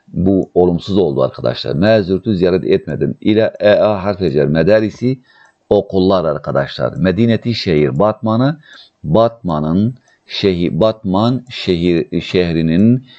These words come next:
okullarına, okullarına ziyaret etmedim şeklinde.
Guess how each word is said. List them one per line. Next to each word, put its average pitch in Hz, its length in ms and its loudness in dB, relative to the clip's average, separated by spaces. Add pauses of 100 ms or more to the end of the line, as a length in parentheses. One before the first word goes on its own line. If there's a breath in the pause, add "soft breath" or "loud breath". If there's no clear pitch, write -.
(220 loud breath)
okullarına, 87 1200 0
okullarına 92 600 0 (100)
ziyaret 87 540 2 (180)
etmedim 78 640 -2
şeklinde. 69 580 -4